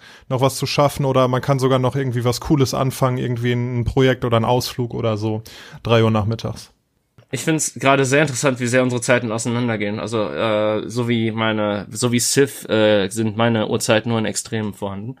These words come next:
Speaker 2: Ähm,
Speaker 1: Mhm.
Speaker 2: ich, ich hab, äh, also die Nummer vier ist bei mir nämlich, ähm, also ich glaube, das, das ist die richtige Uhrzeit.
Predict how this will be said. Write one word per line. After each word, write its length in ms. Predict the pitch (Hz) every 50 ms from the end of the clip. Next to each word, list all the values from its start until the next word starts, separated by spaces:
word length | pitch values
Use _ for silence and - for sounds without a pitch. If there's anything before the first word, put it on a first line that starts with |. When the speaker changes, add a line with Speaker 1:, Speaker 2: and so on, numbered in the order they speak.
| _ - - - - - - - _ _ -
Speaker 2:
Ähm, 520 | - 107 113 113 113 113 110 110 107 107 - -
Speaker 1:
Mhm. 480 | 202 107 131 147 143 131 135 139 156 185 - _ _ _ _ _ _ _ _ _ _ _ _ _ _ _ _ -
Speaker 2:
ich, 220 | 123 - - -
ich 120 | 135 -
hab, 300 | 175 196 - - - -
äh, 380 | - 139 151 151 156 151 151 143
also 320 | - - 127 127 143 139
die 200 | 127 120 117 147
Nummer 220 | 147 160 165 156 147
vier 320 | - - - 185 208 196
ist 140 | - - -
bei 160 | - 165 156
mir 180 | 160 156 156 156
nämlich, 600 | 151 151 147 147 147 147 147 143 135 - - - -
ähm, 520 | 117 127 127 127 127 127 123 123 117 - _ _ - _ _ _ _ _ _ _
also 180 | - 131 123 127 117 -
ich 180 | 117 - -
glaube, 240 | - 123 147 156 151
das, 220 | 135 127 - -
das 160 | - 127 117 -
ist 160 | - - -
die 60 | 123
richtige 300 | 117 113 - - 117 -
Uhrzeit. 360 | 85 110 113 - 135 127 -